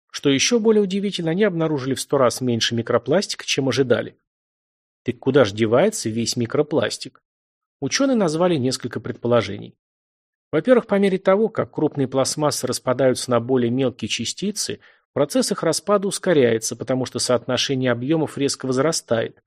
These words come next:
а уровни окисления становятся выше, что увеличивает их способность к биоразложению.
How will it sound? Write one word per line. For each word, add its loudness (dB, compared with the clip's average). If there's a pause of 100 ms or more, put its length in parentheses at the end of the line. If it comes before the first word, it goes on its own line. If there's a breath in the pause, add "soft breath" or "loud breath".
(320)
а 0
уровни 0
окисления -2
становятся -2
выше, -2
что -4
увеличивает -2
их -4
способность -2
к -14
биоразложению. -2